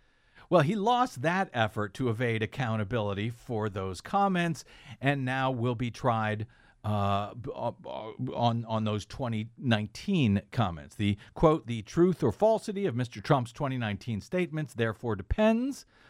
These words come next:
like the truth or falsity of his twenty twenty-two statements, on whether Ms. Carroll lied about Mister Trump sexually assaulting her," the judge ruled on Wednesday. The jury's finding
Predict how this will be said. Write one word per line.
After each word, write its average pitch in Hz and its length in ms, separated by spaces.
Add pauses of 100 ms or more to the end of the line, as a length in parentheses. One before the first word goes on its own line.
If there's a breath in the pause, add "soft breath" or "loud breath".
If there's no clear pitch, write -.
(240 soft breath)
like 131 220
the 113 80
truth 151 340
or 117 80
falsity 165 760 (180)
of 127 180
his 117 240
twenty 120 320
twenty-two 110 480
statements, 196 540 (260 loud breath)
on 135 240
whether 190 300
Ms. 165 360
Carroll 151 600
lied 156 420
about 135 400
Mister 120 300
Trump 180 340
sexually 117 640
assaulting 190 600
her," 95 180
the 90 80
judge 90 380
ruled 92 280
on 80 180
Wednesday. 90 600 (400 loud breath)
The 120 100
jury's 101 480
finding 180 720